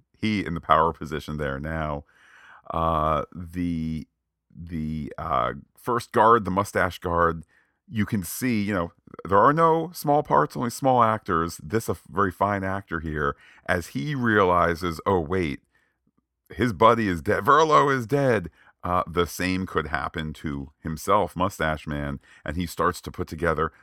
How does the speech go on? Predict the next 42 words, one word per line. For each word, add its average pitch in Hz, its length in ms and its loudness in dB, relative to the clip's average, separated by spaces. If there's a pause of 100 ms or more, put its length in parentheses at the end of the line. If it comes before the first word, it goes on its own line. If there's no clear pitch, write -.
(120)
the, 90 120 -6 (120)
the, 113 140 -8
the 120 160 0
new 151 180 2
plan. 78 400 -2
There 123 140 -2
was 131 160 -6
just, 131 200 -8 (220)
there 147 120 4
was 143 100 2
a - 20 0
little 151 140 0
tussle 127 380 2
here. 78 260 -2
There, 120 180 0 (220)
there 123 100 2
was 131 160 -4
a, 131 140 0
there 139 140 0
was 131 100 -6
a 135 80 -10
stumble. 92 400 0
We 104 100 -4
were 113 60 0
playing 147 320 -2
around. 101 320 2
We 113 60 -4
got 127 120 4
a 135 80 -2
little 131 120 -6
too, 123 360 -4 (320)
too 139 300 0 (140)
heavy-handed 135 580 0
here. 92 420 0
Uh, 90 280 2
Verlo 131 800 -4
fell, 113 340 2
hit 117 180 -2
his 113 180 -8
head. 98 320 0 (320)
You 92 120 -2
know, 69 200 0